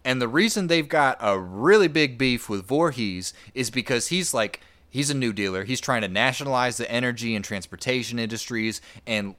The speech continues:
like, you know, also establish some, like, regionally or some, uh, what is it?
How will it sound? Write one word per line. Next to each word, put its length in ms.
like, 300
you 140
know, 120
also 460
establish 460
some, 260
like, 180
regionally 960
or 160
some, 320
uh, 200
what 160
is 140
it? 80